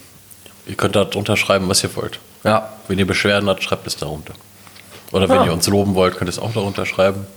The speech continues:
Speaker 2: Ja.
Speaker 1: Hey, Beschwerden, lasst das mal lieber. Einfach nur, wenn ihr uns loben wollt, sonst
Speaker 2: Schreibt einfach, was ihr wollt.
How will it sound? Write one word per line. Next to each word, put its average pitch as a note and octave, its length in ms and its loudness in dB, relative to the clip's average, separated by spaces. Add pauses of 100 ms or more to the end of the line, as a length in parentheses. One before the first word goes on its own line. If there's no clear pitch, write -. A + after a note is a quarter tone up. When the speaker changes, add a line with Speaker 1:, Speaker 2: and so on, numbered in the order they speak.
Speaker 2:
Ja. C4+ 160 4 (1400)
Speaker 1:
Hey, G2 120 0
Beschwerden, G#2 600 2
lasst G2 240 0
das G2+ 140 -2
mal F2 120 0
lieber. G2+ 200 0
Einfach B2+ 200 4
nur, A2 140 4
wenn G2 140 4
ihr F2 200 0
uns E2+ 220 -6
loben E2+ 240 -6
wollt, D2+ 220 -6
sonst F2 340 -6 (960)
Speaker 2:
Schreibt - 260 -2
einfach, B2 300 4
was A2 160 2
ihr G#2+ 140 2
wollt. G#2+ 260 4